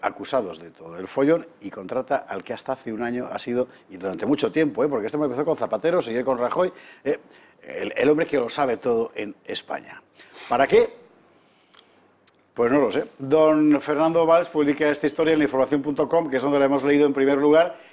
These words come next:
y con Fernando, al que usted conoce bien, porque es colaborador siempre de este programa, cada vez que le llamamos se pone y se lo agradecemos infinito.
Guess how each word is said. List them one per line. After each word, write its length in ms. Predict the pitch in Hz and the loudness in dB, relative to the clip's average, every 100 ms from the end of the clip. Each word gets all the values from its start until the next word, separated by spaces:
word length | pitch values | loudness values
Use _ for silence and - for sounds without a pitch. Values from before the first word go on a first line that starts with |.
| _ - | _ -2
y 140 | 156 | 0
con 180 | 151 139 | 2 0
Fernando, 480 | 135 143 160 165 175 | 0 2 2 2 2
al 100 | 156 | 2
que 60 | |
usted 180 | 113 147 | -4 -4
conoce 300 | 127 135 123 | 0 0 4
bien, 220 | 143 160 | 4 2
porque 180 | 139 107 | 0 -2
es 80 | 123 | -2
colaborador 560 | 131 127 123 123 127 | 0 2 2 2 2
siempre 240 | 117 135 123 | 0 -2 0
de 60 | |
este 160 | 120 131 | -2 -2
programa, 300 | 113 127 131 | 0 2 2
cada 160 | 117 123 | 0 0
vez 60 | |
que 100 | 127 | 0
le 100 | 120 | -2
llamamos 360 | 123 127 131 - | 0 0 -2 -4
se 180 | - 127 | -8 -8
pone 320 | - 151 120 - - _ | -4 -2 -2 -8 -20 _
y 120 | 170 | -6
se 180 | 175 131 | -2 0
lo 100 | 123 | 0
agradecemos 520 | 120 117 110 123 127 | 0 -2 -2 -6 -4
infinito. 520 | 175 151 175 180 202 | -4 0 -2 0 -2